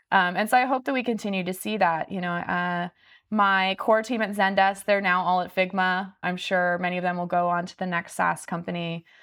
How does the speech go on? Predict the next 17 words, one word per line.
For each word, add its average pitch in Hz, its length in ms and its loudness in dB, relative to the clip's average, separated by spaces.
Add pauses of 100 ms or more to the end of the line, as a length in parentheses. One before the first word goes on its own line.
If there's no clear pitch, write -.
(140)
I 196 100 6
really 202 380 0
like 175 260 2
that 185 140 2
we 175 160 -2
see 190 360 -4
these 175 280 -4
groups 170 260 -4
of 175 100 -8
people 175 640 -2 (300)
go 185 280 4
f-, 185 180 -10
jump 185 280 2
from 180 200 -2
company 185 400 -2
to 170 80 -2
company. 202 640 -8